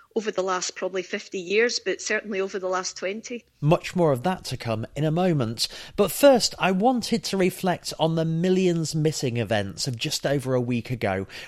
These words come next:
Speaker 2: which saw people in towns and cities right around the world gathering to raise awareness of M E in their communities and to lobby for action from those in a position to make a difference to our lives.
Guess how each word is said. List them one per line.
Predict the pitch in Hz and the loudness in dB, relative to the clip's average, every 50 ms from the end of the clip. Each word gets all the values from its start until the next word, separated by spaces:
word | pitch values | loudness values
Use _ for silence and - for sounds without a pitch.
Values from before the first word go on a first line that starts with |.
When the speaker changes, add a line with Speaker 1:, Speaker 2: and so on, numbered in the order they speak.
| - | -6
Speaker 2:
which | - 123 127 - - | -2 -2 -2 -2 -2
saw | - - - 143 127 127 | -4 0 2 2 2 0
people | - - 135 135 123 - 131 127 120 | -2 -2 -4 -4 -2 -2 -4 -4 -2
in | 117 117 120 | -2 -4 -4
towns | - - - 151 143 143 139 127 - | -6 -6 -6 -6 -4 -4 -4 -6 -6
and | 139 131 127 120 | -4 -4 -4 -4
cities | - - 156 135 - 156 143 131 120 127 | -4 -4 -4 -4 -2 -2 -2 -2 -4 -4
right | 131 135 147 165 185 196 196 - - | -6 -6 -6 -4 -2 -2 -2 -2 -2
around | 196 185 190 185 190 190 185 | -2 0 0 0 0 0 0
the | 180 | 0
world | 180 170 220 208 180 127 117 120 113 - - - - - - - - | 2 4 6 6 6 6 4 2 0 -4 -10 -12 -18 -20 -16 -6 -2
gathering | 127 117 117 113 120 120 120 120 | 0 0 0 0 -2 -2 -2 -2
to | 113 - 127 | -2 -4 -4
raise | 107 113 120 131 135 120 120 | -2 0 0 0 0 -2 -2
awareness | 127 117 123 120 120 120 123 120 117 - | -2 0 0 0 0 -2 -2 -4 -4 -2
of | 143 120 - - | -4 -4 -4 -4
M | 123 135 135 127 | -4 -4 -2 0
E | 127 127 127 127 | 0 0 0 0
in | 127 - - 123 123 120 | 0 -2 -4 -4 -4 -2
their | 120 131 139 147 | -2 -2 -2 -2
communities | 143 - - 156 156 160 160 143 123 - - 135 123 123 117 - - - - - - | -4 -4 -2 0 0 2 2 0 0 0 0 0 0 0 -2 -4 -6 -10 -14 -12 -6
and | - 123 120 | -4 -4 -2
to | - 151 | 0 0
lobby | 143 143 156 151 156 143 139 127 | 0 2 2 2 0 0 -2 -4
for | - 143 - - | -2 -4 -2 0
action | - 185 202 - - - - - 113 104 101 | 0 0 0 -2 -6 -10 -8 -8 -8 -8 -8
from | 95 - 123 117 120 | -8 -8 -8 -4 -2
those | 123 123 127 131 127 110 | -2 0 0 0 -2 -2
in | - - 117 113 | -6 -6 -8 -8
a | 110 | -6
position | - 123 117 113 135 131 - - 127 127 127 | -6 -6 -4 -4 -4 -4 -4 -4 -6 -6 -6
to | - 139 | -6 -4
make | 131 131 135 143 - - | -4 -2 -4 -4 -4 -6
a | - | -6
difference | 131 127 160 165 - - - 107 95 92 - - | -4 -2 -2 -2 -2 -4 -8 -8 -8 -8 -8 -6
to | - - 135 127 | -4 -2 0 0
our | 139 143 139 | 0 0 0
lives. | 143 160 170 165 135 117 107 101 - - | 0 0 0 0 0 -2 -2 -2 -4 -4